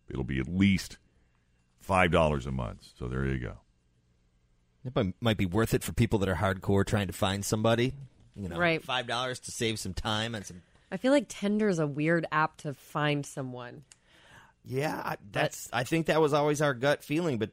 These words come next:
Speaker 2: we've talked to people on Second Date Update, and I have some friends
Speaker 3: That's
Speaker 2: that are
Speaker 3: true.
Speaker 2: trying to find a man, and they're taking it a little more seriously.
Speaker 3: I actually have a girlfriend who got engaged to her Tinder boyfriend, so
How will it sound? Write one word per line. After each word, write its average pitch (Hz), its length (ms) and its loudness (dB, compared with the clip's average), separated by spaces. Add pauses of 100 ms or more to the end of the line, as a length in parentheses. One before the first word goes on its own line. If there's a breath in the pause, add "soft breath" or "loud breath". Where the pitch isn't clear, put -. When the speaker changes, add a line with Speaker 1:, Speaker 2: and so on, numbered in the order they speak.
(140)
Speaker 2:
we've 117 220 -2
talked - 240 -4
to - 40 -16
people 139 260 0
on 127 140 2
Second 131 260 0
Date 127 200 4
Update, 143 320 2
and 113 100 -2
I 107 40 0
have 117 80 -2
some 117 140 -2
friends 123 340 0
Speaker 3:
That's 127 120 4
Speaker 2:
that 127 60 4
are 127 40 2
Speaker 3:
true. 175 100 2
Speaker 2:
trying 131 220 2
to 127 60 -2
find 120 400 -2
a 113 40 -2
man, 123 500 0
and 98 200 -4
they're 104 220 0
taking 107 380 -6
it 113 60 -2
a - 40 -2
little 113 180 0
more 113 180 -2
seriously. 104 720 -6
Speaker 3:
I 196 120 4
actually 254 320 2
have 240 120 -2
a 240 40 -4
girlfriend 185 520 0
who 151 140 0
got 156 240 2
engaged 165 500 -6
to 165 100 -2
her 139 380 0 (120)
Tinder 147 260 0
boyfriend, 131 540 -2
so 143 360 -8